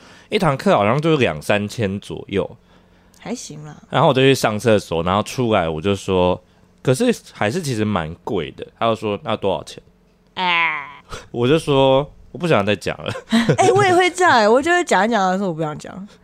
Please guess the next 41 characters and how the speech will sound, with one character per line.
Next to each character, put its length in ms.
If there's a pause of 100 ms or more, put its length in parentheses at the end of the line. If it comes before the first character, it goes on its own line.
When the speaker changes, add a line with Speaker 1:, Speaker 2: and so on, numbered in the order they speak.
(120)
Speaker 2:
我 80
不 80
知 20
道 60
他 120
们 140
是 160
下 240
班 180
时 220
间 240
都 80
有 80
一 60
个 100
自 160
己 140
的 40
小 200
天 320
地 180
吗？ 380 (800)
Speaker 1:
那 100
就 240 (460)
回 340
家 300
吧。 240 (120)
Speaker 2:
对 80
啊， 160
你， 140
那 140
你 80
在 80
我 100
家 160
干 240
嘛？ 320 (580)
扫 200
地 140
出 140
门， 300